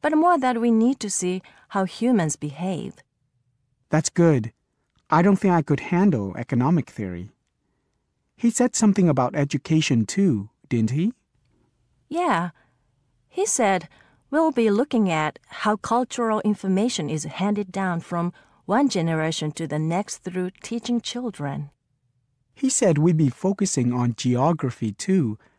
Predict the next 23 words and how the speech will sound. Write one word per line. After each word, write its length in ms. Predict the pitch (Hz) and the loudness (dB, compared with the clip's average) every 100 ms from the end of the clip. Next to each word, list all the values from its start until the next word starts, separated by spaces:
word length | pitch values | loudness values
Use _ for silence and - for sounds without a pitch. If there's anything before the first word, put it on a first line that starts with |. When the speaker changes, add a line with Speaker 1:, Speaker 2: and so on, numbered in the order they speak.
| _ _ _ - | _ _ _ -2
Speaker 2:
but 140 | 160 | 2
I 80 | 185 | 2
can't 380 | - 226 262 - | 2 2 2 2
really 320 | 190 208 185 | 2 4 4
remember 420 | 139 131 143 160 | 2 2 2 0
which 300 | 117 131 139 - | 0 -2 -4 -6
aspects. 680 | 147 170 - 82 - - - - | -6 -6 -8 -12 -14 -16 -18 -8
Can 180 | 147 120 | -4 0
you? 300 | 123 196 - _ _ _ _ _ _ _ _ _ _ | 0 -2 -6 _ _ _ _ _ _ _ _ _ _
Speaker 1:
I 160 | 294 359 | -2 2
noted 360 | 277 285 247 | 0 0 -2
it 160 | 233 - | -4 -4
down, 380 | 196 247 208 220 | -4 0 0 -2
I 140 | 175 | -4
think. 560 | 170 - 180 180 160 - _ _ _ _ _ _ _ _ _ _ | -8 -8 -4 -4 -6 -12 _ _ _ _ _ _ _ _ _ _
Here 280 | - 254 233 | -2 2 4
we 200 | 233 202 | 4 4
are, 340 | 196 156 185 - - | 2 2 -2 -8 -10
yes. 420 | 156 151 - - _ _ _ _ _ _ _ | -8 -6 -8 -12 _ _ _ _ _ _ _
Particularly 640 | 226 - 359 381 311 233 220 | -4 -2 -4 -2 0 0 0
in 280 | 208 196 | 2 2
relation 520 | 175 175 202 226 165 156 | 2 0 -2 -2 -4 -6
to 220 | - | -6